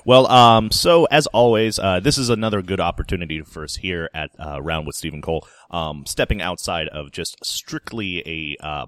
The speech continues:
bar conversation. This isn't completely far away from this 'cause, uh, I think this is one of those Venn diagrams. We're hitting a bit of a,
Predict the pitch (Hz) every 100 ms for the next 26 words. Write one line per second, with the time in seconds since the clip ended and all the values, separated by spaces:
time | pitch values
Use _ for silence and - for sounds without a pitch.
0 | 76 - 104 95 85 85 - 95 82 76
1 | - 101 110 135 - - - 147 165 143
2 | 117 - 139 110 95 92 82 76 78 80
3 | - 82 80 80 78 - 90 117 107 95
4 | 95 92 85 78 85 92 85 90 87 87
5 | 87 85 95 82 82 78 73